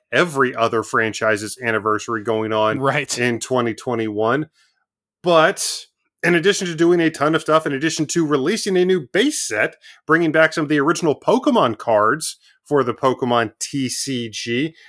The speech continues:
Speaker 1: they're doing something kinda nuts. The Pokemon Company has partnered with low-cost Japanese airline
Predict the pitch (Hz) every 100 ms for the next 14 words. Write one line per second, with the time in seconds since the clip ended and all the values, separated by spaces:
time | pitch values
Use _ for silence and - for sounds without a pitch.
0 | _ - 185 277 - 240 214 160 - 220
1 | 277 247 185 139 170 185 113 - 127 196
2 | 233 214 190 196 180 139 - 160 160 143
3 | 135 120 180 190 175 160 147 143 147 131
4 | 123 123 120